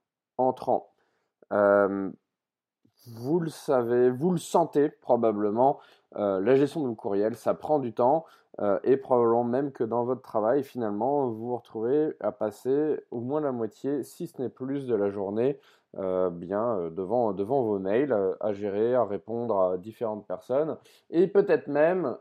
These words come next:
euh, que vous imaginez que, bah, finalement, c'est ça votre boulot, euh, ou pire encore, que vous vous rendez compte que c'est pas ça votre boulot, vous n'êtes pas payé à répondre à des emails ou à les lire, euh, et il doit bien y avoir une autre façon de faire.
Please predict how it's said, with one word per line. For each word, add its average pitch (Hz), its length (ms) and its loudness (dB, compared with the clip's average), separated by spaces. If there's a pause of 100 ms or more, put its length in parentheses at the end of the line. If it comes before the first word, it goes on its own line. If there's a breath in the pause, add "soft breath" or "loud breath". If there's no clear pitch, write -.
euh, 110 680 0 (120)
que 151 80 -2
vous 131 160 -4
imaginez 117 720 -6
que, 92 300 -4
bah, 71 260 -8
finalement, 87 640 -10
c'est - 280 -12
ça 120 200 0
votre 101 180 -4
boulot, 107 480 0 (380 loud breath)
euh, 92 760 2 (140)
ou 170 200 -4
pire 120 260 -4
encore, 117 400 -2
que 113 80 -6
vous 92 160 -8
vous 92 80 -8
rendez 101 200 -4
compte 127 220 -8
que - 220 -8 (160)
c'est - 480 -16
pas 95 100 -4
ça 117 240 -2
votre 95 200 -8
boulot, 101 340 -8
vous 95 80 -14
n'êtes 85 180 -16
pas 80 120 -14
payé 95 380 -4
à 110 120 2
répondre 104 360 -8
à 101 60 -4
des 95 300 -8
emails 101 340 -6
ou 95 60 -4
à 90 60 -4
les 90 140 -6
lire, 107 360 -4 (420 soft breath)
euh, 92 240 -4 (100)
et 120 280 2
il 98 160 -6
doit 95 100 -2
bien 117 240 -4
y 101 80 -2
avoir 110 640 0
une 101 260 -6
autre 139 280 -6
façon 120 400 -6
de 113 80 -10
faire. 65 340 -8